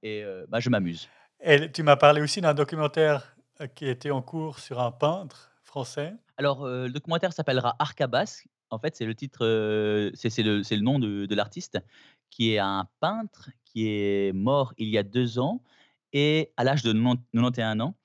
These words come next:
Speaker 1: La personne qui a réalisé ce film, elle a, heu, fait son dernière interview, en fait, de cette personne. Donc, heu, c'est un, c'est un sorte de documentaire hommage qui dure, heu, à peu près une heure, enfin même exactement une heure et la musique,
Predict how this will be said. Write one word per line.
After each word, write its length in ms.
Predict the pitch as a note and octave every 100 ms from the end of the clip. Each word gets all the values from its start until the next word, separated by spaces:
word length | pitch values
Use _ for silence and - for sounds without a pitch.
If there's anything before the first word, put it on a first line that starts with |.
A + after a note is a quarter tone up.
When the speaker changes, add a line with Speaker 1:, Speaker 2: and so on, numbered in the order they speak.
| _ _ -
Speaker 1:
La 220 | G2+ G2
personne 440 | - B2+ - D3+
qui 120 | -
a 60 | A2
réalisé 280 | A2+ B2+ C#3+
ce 160 | C#3
film, 460 | A#2 - F#3+ D3 G2 - _ _ _ _
elle 240 | D3 B2 C3
a, 320 | C#3 D#3 - _ _
heu, 40 | - _ _ _
fait 100 | -
son 140 | E3 C3
dernière 320 | C3 D3 C#3+
interview, 460 | - C#3 C3 A#2+ A2
en 80 | G2
fait, 280 | G2 F#2 _
de 60 | G2+
cette 180 | A2+
personne. 460 | - G#2 - F2+ F2 _ _ _ _ -
Donc, 260 | C#3 C#3+
heu, 120 | B2 A#2+
c'est 140 | -
un, 400 | A#2+ A2+ A2+ A2
c'est 120 | A2
un 60 | B2
sorte 180 | G#2+ D#3
de 40 |
documentaire 480 | C3+ - D#3 D3+ D3+ C#3+
hommage 500 | C3 B2+ F#3+ C#3+ - _ _ _ _
qui 120 | -
dure, 320 | A2+ B2 B2+ A2+
heu, 80 | G#2+
à 80 |
peu 100 | G#2
près 240 | G#2+ A#2 A#2
une 120 | A#2+ A#2
heure, 260 | F3 - -
enfin 100 | F2
même 140 | F#2
exactement 440 | F#2 G2 G2 F#2+ F2+
une 140 | F2+
heure 240 | C3+ D3+ _ _ _ _ _ _ _
et 160 | D#3
la 120 | F#3 D#3
musique, 580 | D3+ C#3+ G#3+ _ -